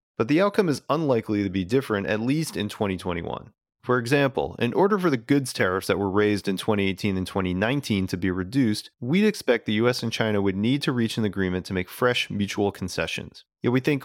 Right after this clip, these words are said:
all the easy and medium difficulty concessions were effectively made in the Phase One trade agreement. As for non-tariff barriers, like the kinds of export restrictions and controls that have been placed on semiconductors,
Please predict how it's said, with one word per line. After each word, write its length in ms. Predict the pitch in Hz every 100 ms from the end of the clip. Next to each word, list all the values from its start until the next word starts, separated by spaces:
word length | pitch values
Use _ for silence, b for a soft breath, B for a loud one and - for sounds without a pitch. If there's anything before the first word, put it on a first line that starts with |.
| -
all 160 | 151
the 240 | 165 127 156
easy 400 | 202 180 151 127
and 240 | 143 170
medium 360 | 135 123 117 110
difficulty 480 | 113 - 110 104 95
concessions 520 | 101 - 104 110 110
were 140 | 110
effectively 600 | 107 - 170 - 151 143
made 320 | 113 92 92 107
in 80 |
the 80 | 107
Phase 340 | - 98 95 95
One 220 | 92 90
trade 260 | - 95
agreement. 460 | 87 80 73 73 - _ _ 107
As 140 | 104
for 140 | 107
non-tariff 640 | 104 131 160 143 98 87 -
barriers, 580 | 90 85 87 92 113 - -
like 140 | 104
the 60 | 104
kinds 260 | 117 104
of 140 | 95 -
export 440 | 156 - - 113
restrictions 520 | 80 - 104 - 107 98
and 140 | 90
controls 460 | 95 - 110 104 101
that 60 |
have 100 | 95
been 120 | 92
placed 300 | 90 101 95
on 100 | 90
semiconductors, 960 | 92 - 160 110 - 85 80 - 101 98